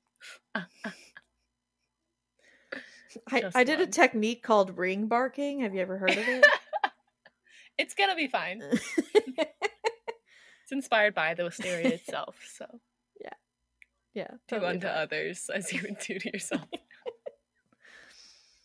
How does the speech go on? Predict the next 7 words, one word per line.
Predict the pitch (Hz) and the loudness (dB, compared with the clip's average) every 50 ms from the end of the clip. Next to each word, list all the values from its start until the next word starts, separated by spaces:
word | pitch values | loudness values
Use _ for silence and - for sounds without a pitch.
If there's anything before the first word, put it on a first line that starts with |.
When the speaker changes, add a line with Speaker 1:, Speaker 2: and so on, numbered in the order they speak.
| _ _ _ _ _ _ - - - - - - - - _ _ _ _ _ _ _ _ _ _ _ _ _ _ _ _ _ _ _ _ _ _ _ _ _ _ _ _ _ _ _ _ | _ _ _ _ _ _ -20 -20 -18 -20 -20 -20 -20 -20 _ _ _ _ _ _ _ _ _ _ _ _ _ _ _ _ _ _ _ _ _ _ _ _ _ _ _ _ _ _ _ _
Speaker 1:
Does | - 202 185 | -14 -14 -12
it | 185 | -8
do | 196 202 | -6 -4
anything | 190 190 190 190 - 190 180 | -4 -4 -6 -10 -10 -12 -10
else | 185 202 202 - | -10 -12 -12 -14
for | - - 208 | -14 -10 -8
us? | 208 214 220 - - - | -8 -8 -8 -10 -16 -20